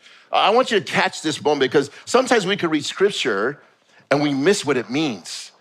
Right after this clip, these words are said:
Sometimes we can f-, do a flyover on scripture, but we, we miss the depthness of the scripture.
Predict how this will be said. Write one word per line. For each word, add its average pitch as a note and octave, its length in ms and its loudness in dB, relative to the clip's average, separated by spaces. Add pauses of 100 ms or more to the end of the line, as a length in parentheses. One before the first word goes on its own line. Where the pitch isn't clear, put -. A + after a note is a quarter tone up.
(160)
Sometimes G#3+ 420 2
we F#3 60 -2
can D3 120 -2
f-, - 140 -14
do D3 140 2
a - 20 4
flyover C#3+ 580 4
on A#2 80 -2
scripture, A#2 340 -4
but G2+ 260 -6
we, C3+ 200 -4
we A2+ 160 -6
miss B2+ 220 -2
the G2 100 -6
depthness - 500 -4
of F2 100 -10
the D2+ 60 -14
scripture. - 480 -10